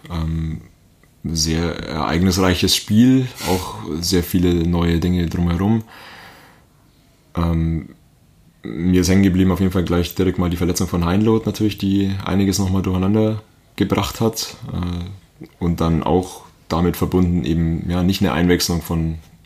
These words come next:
Gimba oder Kotzke, den du ja auch auf der Ban-, Bank hättest, sondern, nee, es kommt der nächste Junge rein, der sich, ja, damit auch direkt mal für die nächsten Spiele schon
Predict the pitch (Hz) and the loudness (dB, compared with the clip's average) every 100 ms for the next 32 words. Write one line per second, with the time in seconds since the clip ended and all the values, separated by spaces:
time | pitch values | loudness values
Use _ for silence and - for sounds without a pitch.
0 | _ _ _ _ _ - 92 87 82 82 | _ _ _ _ _ -4 -2 0 0 -2
1 | - - - 95 98 95 92 92 82 95 | 0 -2 0 2 2 2 2 2 0 -2
2 | 95 90 92 98 95 107 104 95 98 98 | -4 -4 -4 -4 -6 -6 -4 -2 0 -2
3 | - 85 90 95 98 - - - - - | -2 0 2 2 0 -2 -16 -20 -20 -20
4 | _ 85 92 - 95 90 - - 90 95 | _ 0 0 0 0 0 0 0 2 4
5 | - 87 85 85 85 87 85 _ _ - | 2 2 4 4 2 -2 -8 _ _ -20
6 | - - 82 80 90 95 95 82 82 87 | -20 -8 -4 0 2 0 0 -2 -2 -2
7 | 87 - - - 87 82 76 80 - - | -6 -8 -14 -8 -6 -4 -4 -6 -10 -16
8 | _ _ _ - - - - - - 78 | _ _ _ -20 -20 -20 -20 -14 -6 -4
9 | - 87 85 87 82 90 90 90 87 - | 2 2 4 2 2 2 4 2 0 0
10 | 80 80 82 80 85 | 0 0 0 -2 -4